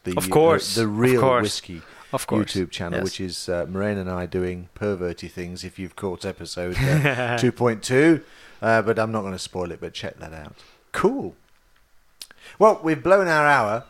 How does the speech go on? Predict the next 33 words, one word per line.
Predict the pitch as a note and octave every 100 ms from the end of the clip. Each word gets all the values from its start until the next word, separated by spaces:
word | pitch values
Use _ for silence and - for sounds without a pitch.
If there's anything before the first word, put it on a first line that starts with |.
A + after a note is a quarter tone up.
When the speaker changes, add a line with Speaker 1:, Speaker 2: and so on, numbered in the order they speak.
| _
Speaker 1:
but | B2+
of | B2
course, | - C3+ B2
Speaker 2:
Yeah. | - - - _ - _ -
As | C3
Speaker 1:
with | C3+
Speaker 2:
always. | C3+ B2+ A#2+ - C3
Speaker 1:
Yeah, | C#3 C#3+ C#3+
but, | - C#3 B2 -
Speaker 2:
Yeah. |
Speaker 1:
uh, | C3+ B2+
you | C#3
know, | B2+ B2
I |
think | B2 C#3+
that's | C3 C#3
gonna | C3
be | A#2+
the | A2+
case | B2+ A#2+ -
with | A2+ -
Comsure, | B2 A2 - G2+ G2+
'cause | B2 C#3
we're |
gonna | D3+ F3
be | D3+
talking | E3 D3+ C#3
about | C3 B2+ A#2+ - - - _
the | A#2+
Com-, | A#2+ D3 C#3
sorry, | B2+ G#2+
Comsverse. | - B2+ A2 A2 A2+ - - -
Speaker 2:
Yes. | B2+ A#2 -